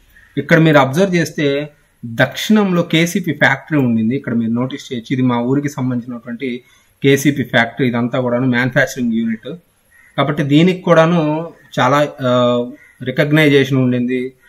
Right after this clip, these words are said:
చాలా మంచి, ఆ, ఇది ఉండడం జరిగింది. కాబట్టి మనం ఉండేటువంటి, మనం నివసిస్తున్నటువంటి ప్రాంతంలో ఉన్నటువంటి థింగ్స్ అన్నీ కూడాను మనకి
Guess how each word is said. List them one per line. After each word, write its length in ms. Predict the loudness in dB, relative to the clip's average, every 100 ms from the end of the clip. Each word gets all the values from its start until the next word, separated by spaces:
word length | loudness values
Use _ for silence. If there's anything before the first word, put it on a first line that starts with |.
| -20 -20 -20 -8 -2
చాలా 140 | 0
మంచి, 640 | 2 0 2 0 0 -2 -16 -20 _ -6
ఆ, 240 | -2 -2
ఇది 180 | 2 4
ఉండడం 380 | 4 4 2 0
జరిగింది. 320 | -4 -8 -2
కాబట్టి 600 | 0 0 -2 -4 -4 -4 -10 _ _ _ _ -20 -20 _ _ -8
మనం 320 | -4 0 2
ఉండేటువంటి, 680 | 4 4 2 2 0 0 0
మనం 320 | 0 0 0
నివసిస్తున్నటువంటి 880 | -2 -4 -6 -6 -2 -2 0 -2 0
ప్రాంతంలో 580 | 0 0 0 0 -2 -2
ఉన్నటువంటి 540 | -2 -6 -6 -6 -8 -4
థింగ్స్ 260 | -4 -2
అన్నీ 220 | -4 -4 -2
కూడాను 300 | 0 -2 -2
మనకి 600 | -6 -6 -4 -2 -4